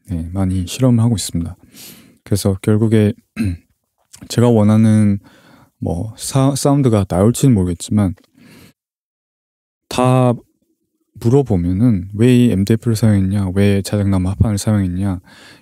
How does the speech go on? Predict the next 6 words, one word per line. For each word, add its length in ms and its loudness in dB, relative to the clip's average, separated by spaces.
여쭤보면은 800 0
다 420 -2
어떤 540 -2
이유가 300 2
있습니다. 440 -6
그 140 -10